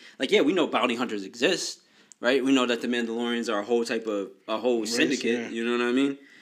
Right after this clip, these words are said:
Speaker 1: But we've never seen them outside of Boba Fett and Jango Fett,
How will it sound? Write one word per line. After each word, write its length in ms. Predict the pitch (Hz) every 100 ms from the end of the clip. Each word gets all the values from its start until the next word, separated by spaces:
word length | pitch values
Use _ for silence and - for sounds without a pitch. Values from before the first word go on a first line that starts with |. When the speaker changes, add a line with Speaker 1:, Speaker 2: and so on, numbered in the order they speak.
| _ -
Speaker 1:
But 100 | 127
we've 220 | 139 135
never 260 | 156 139 127
seen 300 | 165 170 151
them 160 | 135
outside 420 | 95 127 127 127 117
of 80 | 110
Boba 300 | 127 120 117
Fett 440 | 135 127 113 - - - -
and 160 | 117 117
Jango 380 | 135 139 117
Fett, 340 | 113 107 95